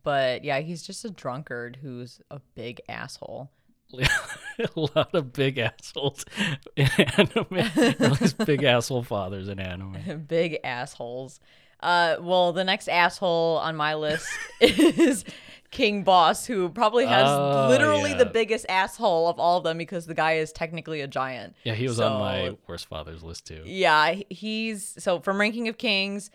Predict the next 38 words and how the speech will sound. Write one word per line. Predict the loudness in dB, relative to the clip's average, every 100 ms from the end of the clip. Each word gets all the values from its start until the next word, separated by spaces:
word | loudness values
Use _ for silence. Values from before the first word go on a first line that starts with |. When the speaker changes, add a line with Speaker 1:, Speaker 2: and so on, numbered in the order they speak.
| _ _ _
Speaker 1:
he | -14 -10 -6 -4 -2 -2
is | -2 -2 -4 -10 -18 -18
confusing | -8 -6 -6 -10 -16 -12 -8 -4 -2 -2 -4 -10 -12
to | -12
say | -6 -6
the | -6 -8
least | -6 -8 -8 -12 -14
because | -10 -4 -4 -2
I'm | -4 -2
not | 0 0 -2
sure | -6 -2 0 0 -2 -6 _ _ _ -14
h-, |
what | 0 4 4
I'm | 4 0
supposed | -6 -10 -10 -12 -10
to | -12
feel | -8 -6 -4
about | 0 -2 -2
him | -10 -10
by | -6 -6
the | -6
end | -12 -12
of |
the | -12
story. | -12 -10 -8 -6 -4 -6 -8 _ _ _ 0
Uh, | 0 -2
sometimes | -2 -2 -2 -4 -4 -4
you | -10
feel | -10 -10 -8
like | -8 -8
he's | -10 -10
a | -6
great | -6 -6
father | -2 0 0 -2 -4 -6 -10
to | -8 -8
Boji | -2 -2 -2 -6 -6 -6
and | -8 -10
to | -6 -4 -4 -4 -6 -8